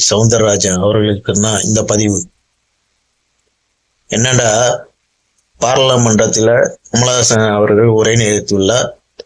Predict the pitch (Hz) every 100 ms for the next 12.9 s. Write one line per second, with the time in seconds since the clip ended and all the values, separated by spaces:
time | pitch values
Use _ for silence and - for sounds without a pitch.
0 | _ _ _ _ _ _ _ - - 127
1 | 123 117 113 139 147 143 123 120 113 123
2 | 147 120 113 107 104 - 135 143 135 117
3 | 107 107 104 - 120 - 117 104 104 98
4 | 113 147 - _ - 110 123 131 120 120
5 | 110 104 104 95 95 95 113 180 - _
6 | _ _ _ _ _ _ 113 123 135 131
7 | 120 117 113 110 110 107 107 104 123 127
8 | 120 113 110 - 120 110 110 110 110 107
9 | 104 101 98 - _ _ _ _ _ _
10 | 113 120 135 113 110 107 110 95 - 120
11 | 117 120 131 120 110 92 131 123 113 113
12 | 104 107 151 165 - 113 98 92